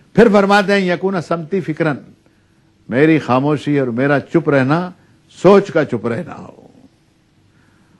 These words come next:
"व नुत्की जिक्रन", मेरी बात नसीहत की बात हो, मेरा मुंह बुरी बात के लिए कभी न खुले। "व नजरी इबरतन",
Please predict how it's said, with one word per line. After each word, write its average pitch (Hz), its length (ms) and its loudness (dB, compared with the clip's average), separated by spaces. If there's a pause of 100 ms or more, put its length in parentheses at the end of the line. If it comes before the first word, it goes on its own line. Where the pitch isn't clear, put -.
"व 110 40 -2
नुत्की 233 520 2
जिक्रन", 190 540 2 (500)
मेरी 160 280 2
बात 139 440 0
नसीहत 131 440 -6
की 127 80 -4
बात 110 340 -6
हो, - 160 -20
मेरा 139 280 2
मुंह 220 400 4 (420)
बुरी 208 220 6
बात 185 280 2
के 180 80 0
लिए 170 160 0
कभी 139 260 -4
न 123 100 -6
खुले। 101 340 -12 (600)
"व 117 60 -4
नजरी 185 540 4
इबरतन", 208 560 2